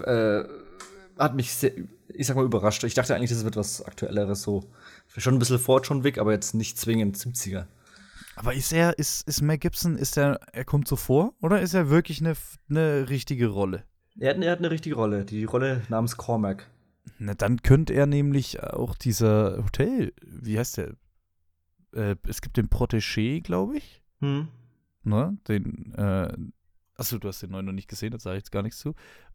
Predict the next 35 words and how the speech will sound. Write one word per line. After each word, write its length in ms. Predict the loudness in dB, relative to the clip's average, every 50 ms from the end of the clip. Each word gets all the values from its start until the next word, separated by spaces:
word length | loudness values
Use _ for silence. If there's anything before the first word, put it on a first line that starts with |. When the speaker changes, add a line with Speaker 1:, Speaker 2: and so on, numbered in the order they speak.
| _ 0
Speaker 2:
Und 400 | 2 4 4 4 2 -2 -4 -6
es 200 | -6 -6 -6 -2
gibt 260 | -4 -4 -4 -4 0 2
doch 160 | 2 2 2
den, 500 | -2 0 0 2 2 2 0 0 -2 -4 -6 -12 _ _ _ _ _ _ _ _ _ _ -12
äh, 280 | -6 -4 -2 -2 -2 -4
Verwalter, 840 | -8 -12 -8 -6 -6 -4 -2 0 2 2 4 6 4 4 2 -2 -10 _
sag 200 | -6 0 0 2
ich 40 | 2
jetzt 140 | 0 -2 -2
mal, 160 | -4 -4 -2
vom 140 | -2 -4 -4
Hotel. 300 | -4 -4 -4 -6 -6 -4
Dann 140 | -6 -6 -4
könnte 200 | -4 -4 -4 -4
er 60 | -4
vielleicht 280 | -6 -4 -4 -4 -4 -4
den 140 | -4 -4 -4
Verwalter 580 | -4 -6 -4 -2 0 0 0 -2 -4 -6 -6
spielen, 440 | -6 -6 -6 -8 -6 -4 -4 -4 -6 -8 -14 _ _ -6
Speaker 1:
Den, 180 | -4 -4 -4 -2
wer 80 | -2 -2
ist 60 | -2
Speaker 2:
wenn 60 | -2
Speaker 1:
der 40 | 0
Speaker 2:
man 60 | 0
was 60 | -2 -2
Speaker 1:
Verwalter? 200 | -2 -2 -2 -2
Speaker 2:
klassisch 200 | -2 -4 -4 -4
nimmt. 300 | -6 -6 -8 -10 -14 -18 -20 _ _ _ _ _ _ _ _ _ _ _ _ _ _ _ _
Bitte? 240 | -10 -6 -6 -6 -6 _ _ _ _ _ -2
Speaker 1:
Wer 80 | -2
ist 100 | 0 0
der 80 | -2 -2
Verwalter? 600 | -2 -2 -2 0 -2 0 -2 -4 -6 -6 -12